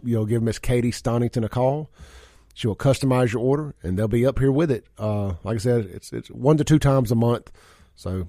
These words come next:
plan on getting enough to last you. And I will be getting a group together 'cause a lot of us can't get away to meet 'em when they come up. So I think we're gonna designate one person to pick up all our orders,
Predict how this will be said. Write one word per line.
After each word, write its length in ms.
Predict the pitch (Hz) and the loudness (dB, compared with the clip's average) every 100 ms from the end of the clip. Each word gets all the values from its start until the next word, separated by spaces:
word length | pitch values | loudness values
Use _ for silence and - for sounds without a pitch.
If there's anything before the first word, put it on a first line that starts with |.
| - | -4
plan 240 | 131 139 | 2 4
on 80 | 131 | 4
getting 180 | 127 120 | 2 0
enough 240 | 123 123 | 0 0
to 80 | 117 | 0
last 380 | 113 117 117 - | 0 0 -2 -4
you. 180 | 113 95 _ _ _ _ _ _ 95 | -4 -4 _ _ _ _ _ _ -4
And 120 | 120 | 4
I 80 | 180 | 6
will 160 | 180 | 8
be 120 | 160 | 6
getting 160 | 139 123 | 2 0
a 40 | |
group 220 | 110 135 - | 2 2 2
together 400 | 110 131 131 120 | 2 4 4 2
'cause 160 | 123 | 0
a 60 | 117 | 2
lot 120 | 143 | 4
of 80 | 135 | 2
us 80 | - | 2
can't 220 | 143 120 | 0 0
get 120 | 120 | 0
away 400 | 107 117 123 107 - _ _ _ | 2 2 0 -4 -12 _ _ _
to 100 | 120 | 0
meet 180 | 117 139 | 4 4
'em 120 | 127 | 4
when 100 | 117 | 2
they 80 | 107 | 2
come 220 | 127 120 | 2 4
up. 260 | 131 135 _ _ _ | 4 2 _ _ _
So 240 | - 113 | -4 -2
I 40 | 107 | 0
think 140 | 123 | 0
we're 60 | 113 | 0
gonna 160 | 113 | 0
designate 540 | 95 131 123 120 120 92 | 4 4 4 4 2 2
one 180 | 127 120 | 2 4
person 520 | 131 127 135 127 110 _ _ _ _ _ _ _ _ | 4 4 2 0 -2 _ _ _ _ _ _ _ _
to 120 | 123 | -2
pick 200 | 101 143 | 4 4
up 120 | 131 | 6
all 200 | 123 123 | 4 4
our 60 | 117 | 4
orders, 560 | 113 127 135 117 - | 4 4 4 2 -4